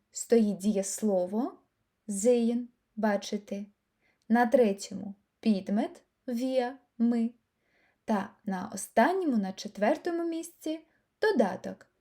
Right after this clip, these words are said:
die Andreaskirche, Андріївська церква. А тепер спробуйте самостійно записати ці речення. І через декілька хвилин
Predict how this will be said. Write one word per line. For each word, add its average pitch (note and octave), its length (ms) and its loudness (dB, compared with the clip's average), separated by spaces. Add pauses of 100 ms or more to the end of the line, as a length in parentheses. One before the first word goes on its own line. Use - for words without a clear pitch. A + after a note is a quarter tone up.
(160)
die F#3 260 -2
Andreaskirche, G3+ 1500 -4 (360)
Андріївська F#3+ 800 -6 (140)
церква. A3 560 -6 (680)
А G3+ 80 -6
тепер D4+ 460 2 (280)
спробуйте G#4+ 580 2
самостійно C4 640 2
записати G#3 760 -4 (120)
ці - 160 -2
речення. G3 600 -4 (800)
І G3 340 -4
через F#3+ 380 4
декілька F#3+ 600 -2
хвилин A3 440 0